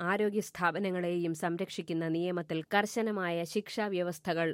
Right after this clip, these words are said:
ഉൾപ്പെടുത്തിയിട്ടുണ്ടെങ്കിലും അക്രമ സംഭവങ്ങൾ കുറയാത്തതിനാൽ ഇതിൽ കൂടുതൽ മാറ്റങ്ങൾ ആവശ്യമാണോ എന്നും സർക്കാർ പരിശോധിക്കണം. അക്രമങ്ങൾ ഉണ്ടായിട്ട് അന്വേഷിക്കുന്നതിനേക്കാൾ ഇത്തരം സംഭവങ്ങൾ തടയുന്നതിനുള്ള മുൻകൂർ നടപടികളാണ് സ്വീകരിക്കേണ്ടതെന്നും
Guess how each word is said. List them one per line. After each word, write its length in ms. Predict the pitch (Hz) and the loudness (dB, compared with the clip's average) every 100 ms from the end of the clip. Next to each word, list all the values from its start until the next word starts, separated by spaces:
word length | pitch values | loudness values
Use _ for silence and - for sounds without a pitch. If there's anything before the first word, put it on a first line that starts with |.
| - 208 | 2 4
ഉൾപ്പെടുത്തിയിട്ടുണ്ടെങ്കിലും 1160 | 220 226 196 180 180 175 170 165 160 165 202 - | 6 4 0 0 -2 0 0 2 0 0 0 0
അക്രമ 360 | 208 240 226 220 | 0 2 0 0
സംഭവങ്ങൾ 560 | 202 185 180 180 175 170 | -2 -2 -2 0 0 -2
കുറയാത്തതിനാൽ 880 | 190 190 196 190 190 175 170 165 214 - | 0 0 2 0 -2 0 0 2 0 -4
ഇതിൽ 280 | 196 208 220 | -2 0 0
കൂടുതൽ 460 | - 190 214 214 202 | 2 2 4 2 2
മാറ്റങ്ങൾ 460 | 180 180 208 202 175 | 0 0 -2 0 0
ആവശ്യമാണോ 640 | 170 185 214 190 170 170 | 0 0 0 0 0 0
എന്നും 300 | 170 170 190 | 0 0 -2
സർക്കാർ 440 | 233 175 156 156 156 | -2 -4 -2 -2 0
പരിശോധിക്കണം. 840 | 170 170 156 165 156 156 151 147 - 208 | -2 -2 -2 -4 -4 -4 -2 -2 0 2
അക്രമങ്ങൾ 540 | 214 262 254 247 220 | 2 4 4 4 4
ഉണ്ടായിട്ട് 520 | 202 202 196 185 190 180 180 | 4 2 2 0 0 -2 -2
അന്വേഷിക്കുന്നതിനേക്കാൾ 1200 | 185 196 208 214 185 185 175 170 170 160 156 156 - | 0 0 0 -2 -2 -2 0 0 -2 0 0 0 -4
ഇത്തരം 360 | 190 - 214 208 | -6 -2 -2 -2
സംഭവങ്ങൾ 560 | 190 180 180 175 175 165 | -2 -4 -4 -2 -2 -2
തടയുന്നതിനുള്ള 840 | 175 170 190 196 180 175 170 160 160 | -2 -2 -2 -2 -2 -2 0 0 0
മുൻകൂർ 400 | 175 190 196 190 | -2 -4 -4 -2
നടപടികളാണ് 800 | 170 165 175 180 165 151 147 180 | -2 -2 -2 -2 -2 0 0 -2
സ്വീകരിക്കേണ്ടതെന്നും 1080 | 214 175 175 180 165 165 160 156 147 151 | -2 -2 -2 -4 -2 -2 -2 -2 0 0